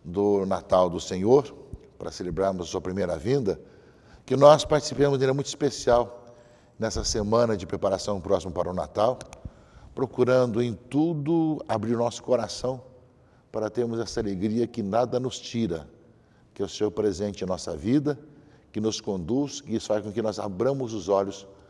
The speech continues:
para perceber o amor de Deus em nossa existência, que nos faz enxergar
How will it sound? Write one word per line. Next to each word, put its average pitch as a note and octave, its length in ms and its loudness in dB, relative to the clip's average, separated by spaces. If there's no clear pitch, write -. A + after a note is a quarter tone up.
para F2 200 -8
perceber F#2 680 -6
o F2 60 -4
amor F2+ 240 -4
de D2 120 -10
Deus F2+ 420 -4
em F2+ 100 -6
nossa F2 300 -6
existência, D#2+ 760 -10
que - 120 -16
nos G2 100 -4
faz G#2+ 200 0
enxergar A2 1040 0